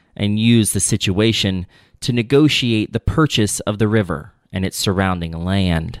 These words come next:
for his employer. On this second voyage, Hilton explored deeper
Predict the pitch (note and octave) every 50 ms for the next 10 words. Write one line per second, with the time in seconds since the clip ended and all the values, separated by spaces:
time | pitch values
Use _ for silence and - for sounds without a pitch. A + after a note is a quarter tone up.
0 | - _ _ - - D#2 D#2 D#2 D2 E2 D#2+ D#2 - - F2 F2 E2+ E2 D#2 D#2+
1 | D#2 - - _ _ _ _ _ _ _ _ _ _ _ _ _ _ _ _ _
2 | _ _ _ _ _ _ _ _ _ _ _ _ - - A#2+ B2 B2+ A#2+ A2+ -
3 | - - - C3 B2 - A2+ G2 F#2+ F#2+ G#2 G#2+ A2 G#2+ G2 F#2+ F2+ F2+ E2+ -
4 | - - _ _ _ _ _ _ _ _ _ - - E3+ G3+ G#3 - C#4+ C#4+ C#4+
5 | B3+ - - - - D3+ C#3+ C#3+ C#3 B2 A2+ A2+ B2+ B2 A#2 G#2+ - F2 C#2+ -